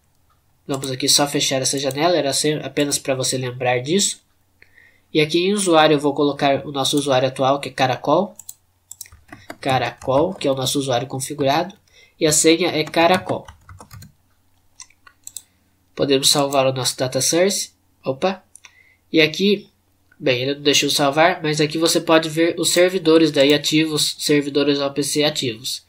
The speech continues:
Se clicarmos em atualizar, ainda não. Aqui já apareceu o nosso servidor smar L C setecentos Server um. Então esse aqui é o nosso servidor do Tag List setecentos.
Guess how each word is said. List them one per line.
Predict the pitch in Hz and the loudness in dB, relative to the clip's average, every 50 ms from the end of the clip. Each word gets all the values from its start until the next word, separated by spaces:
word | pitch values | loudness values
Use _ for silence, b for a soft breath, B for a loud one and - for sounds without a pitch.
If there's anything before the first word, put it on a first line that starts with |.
| B B B B B B | B B B B B B
Se | B - 151 | B -8 -4
clicarmos | 151 156 156 147 - 160 156 156 156 156 151 151 | -2 0 -2 0 0 2 2 2 2 0 -2 -4
em | 151 147 151 | -2 -2 -2
atualizar, | 143 - 151 143 143 139 139 147 147 156 175 180 - - - | -2 -2 -2 -2 -2 -2 0 2 2 2 2 0 -4 -8 -12
ainda | - 156 151 156 160 | -10 -8 -6 -6 -4
não. | 156 156 143 139 - _ | -4 -4 -4 -6 -8 _
Aqui | - - 139 - - 151 | -10 -8 -4 -2 0 0
já | 147 151 | 2 2
apareceu | 151 151 156 151 151 143 - - 147 143 | 2 2 2 2 2 2 0 0 -2 -2
o | 143 | -2
nosso | 139 139 139 139 - | -2 -4 -4 -2 0
servidor | 151 143 139 139 139 143 139 143 143 147 - B B B B B B B | 0 -2 -2 -2 -4 -4 -4 -4 -4 -8 -14 B B B B B B B
smar | 151 139 135 135 143 143 151 170 180 - - | -4 -4 -2 0 2 4 4 4 2 -2 -2
L | - 165 160 160 | -2 0 0 0
C | 160 - - 160 160 | 0 0 2 2 4
setecentos | 160 - 156 147 151 - - - 151 156 156 156 - - | 4 2 0 -2 -2 -4 -2 0 0 0 0 -2 -4 -4
Server | - - 147 143 147 156 160 165 170 170 165 170 - | -2 0 2 2 2 2 2 0 -2 -4 -4 -4 -4
um. | 156 135 113 107 - _ - _ - b b b b b b b b b b b | -4 -4 -4 -6 -12 _ -20 _ -20 b b b b b b b b b b b
Então | - 143 147 | -4 0 2
esse | 151 147 - | 2 2 2
aqui | 147 147 160 | 2 0 0
é | 156 | -2
o | 151 | -2
nosso | 151 151 151 - | -2 -2 -2 0
servidor | - 165 165 160 160 156 151 156 156 160 160 | 2 4 4 4 4 2 2 2 2 2 2
do | 156 - | 0 -2
Tag | - - 156 156 156 156 | 0 2 2 2 2 2
List | 147 151 151 147 - | 2 2 2 0 -2
setecentos. | - - 151 151 151 - - 156 120 - - - - - - - | -4 -4 -4 -4 -2 -2 -2 -2 -2 -4 -8 -12 -12 -12 -12 -14